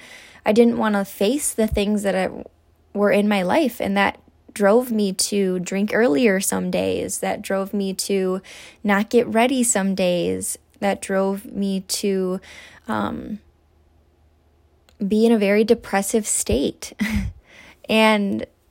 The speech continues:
I think, you know, those experiences have served me, even though they've been hard, they've served me because they've brought me to where I am now. And they've brought me to a point where I want to change, and I want to grow, and I want to evolve. And in,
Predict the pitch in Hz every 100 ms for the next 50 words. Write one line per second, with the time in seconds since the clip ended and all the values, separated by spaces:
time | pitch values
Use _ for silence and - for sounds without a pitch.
0 | _ - 208 226 226 214 214 190 196 208
1 | 202 - _ _ _ _ _ 208 - -
2 | 214 214 202 202 202 185 185 - 208 185
3 | - 202 233 226 190 185 240 - _ _
4 | _ _ _ - 214 208 202 190 190 202
5 | 196 277 294 247 202 202 - 202 226 233
6 | 185 180 202 208 185 185 180 180 190 202
7 | 180 185 180 175 175 170 170 165 196 330
8 | - - - - - _ 208 196 180 196
9 | 196 190 190 185 185 180 175 175 214 185
10 | - - - - 175 170 190 185 185 175
11 | 170 - 190 190 175 170 196 185 175 -
12 | - 180 175 160 180 262 - - - -
13 | - _ 214 208 190 190 180 - _ _
14 | 202 190 185